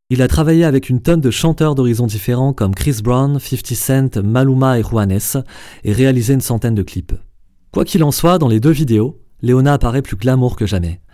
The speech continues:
Elle a effectivement fait l'objet d'un petit relooking depuis sa sortie d'X Factor, et ça a de quoi surprendre ses fans de la première heure.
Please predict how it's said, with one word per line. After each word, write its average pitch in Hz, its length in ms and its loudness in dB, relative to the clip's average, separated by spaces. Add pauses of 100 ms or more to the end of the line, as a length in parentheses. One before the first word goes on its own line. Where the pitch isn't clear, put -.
(280)
Elle 120 120 2
a 120 60 2
effectivement 156 480 0
fait 135 120 0
l'objet 127 260 0
d'un 120 100 -2
petit 98 240 -4
relooking 147 500 0
depuis 113 240 -2
sa 101 140 -6
sortie - 320 -6
d'X 113 220 -6
Factor, 110 480 -4 (600)
et 107 440 2
ça 110 160 -2
a 107 60 0
de 107 100 -2
quoi 127 200 -2
surprendre 123 560 -2
ses 101 140 -6
fans 117 180 -2
de 110 100 -2
la 92 100 0
première 92 320 -2
heure. 85 200 -10